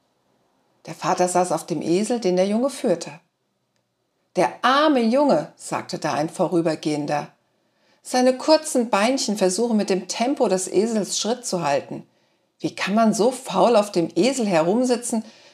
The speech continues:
wenn man sieht, dass das kleine Kind sich müde läuft?“ Der Vater nahm sich dies zu Herzen, stieg hinter der nächsten Ecke ab und ließ den Jungen aufsitzen. Gar nicht lange dauerte es,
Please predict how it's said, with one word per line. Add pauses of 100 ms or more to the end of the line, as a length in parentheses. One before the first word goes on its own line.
wenn
man
sieht,
dass
das
kleine
Kind
sich
müde
läuft?“ (2000)
Der
Vater
nahm
sich
dies
zu
Herzen, (180)
stieg
hinter
der
nächsten
Ecke
ab (200)
und
ließ
den
Jungen
aufsitzen. (1200)
Gar
nicht
lange
dauerte
es,